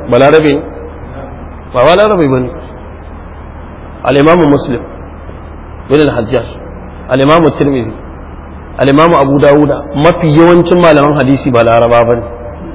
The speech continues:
Ajamawa ne. Hatta malaman lugha in ka ɗauko su a lamba ta ɗaya,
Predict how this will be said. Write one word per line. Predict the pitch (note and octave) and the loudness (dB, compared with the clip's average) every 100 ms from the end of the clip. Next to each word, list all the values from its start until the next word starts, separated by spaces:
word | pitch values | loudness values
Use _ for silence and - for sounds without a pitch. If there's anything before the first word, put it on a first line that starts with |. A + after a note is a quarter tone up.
| - | -2
Ajamawa | C3+ D3+ D3+ D#3 D#3 | 2 4 4 4 2
ne. | C#3 - - - - - - - - - - | 0 -6 -14 -16 -18 -18 -18 -18 -18 -16 0
Hatta | E3 - - G#3 G#3+ | 0 0 2 4 6
malaman | G3+ D#3 D3+ E3 | 6 6 4 4
lugha | F3 D#3+ D3+ | 4 4 4
in | D#3+ | 2
ka | D#3+ A2 | 2 0
ɗauko | A#2+ - E3 | -2 0 0
su | D#3+ - | 0 0
a | C#3+ | 2
lamba | D#3 F3 D#3+ C#3 - | 4 4 4 2 2
ta | - | 0
ɗaya, | D3 D3 | 4 4